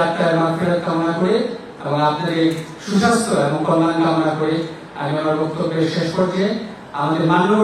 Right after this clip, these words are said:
ডিআইজি স্যারকে আরেকটিবার ধন্যবাদ দিতে চাই। আসলে অনুষ্ঠানটিতে শুধু আমাদেরই উপস্থিত থাকার কথা ছিল। স্যার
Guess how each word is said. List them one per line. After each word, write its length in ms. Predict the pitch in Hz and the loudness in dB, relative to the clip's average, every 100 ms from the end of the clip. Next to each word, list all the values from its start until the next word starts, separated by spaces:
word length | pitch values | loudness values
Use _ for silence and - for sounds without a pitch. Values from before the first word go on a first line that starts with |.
| 208 | 4
ডিআইজি 320 | 208 220 220 208 | 4 4 4 2
স্যারকে 260 | 202 180 175 | 2 2 2
আরেকটিবার 560 | 175 165 180 170 165 165 | 2 2 0 2 2 2
ধন্যবাদ 320 | 160 170 175 160 | 2 2 2 0
দিতে 160 | 156 175 | 0 0
চাই। 160 | 180 208 220 - - - 170 | 2 0 -2 -8 -14 -6 -2
আসলে 220 | 190 208 214 | 2 2 4
অনুষ্ঠানটিতে 560 | 226 220 214 220 226 220 | 4 2 2 2 2 2
শুধু 160 | 214 196 180 | 4 4 4
আমাদেরই 360 | 185 214 208 202 | 4 4 4 4
উপস্থিত 280 | 202 - 185 | 2 0 0
থাকার 240 | 185 175 165 | 0 0 0
কথা 160 | 170 170 175 | 0 0 2
ছিল। 140 | 190 226 226 - - - - - | 4 4 2 -4 -10 -16 -16 -4
স্যার 200 | 185 | 0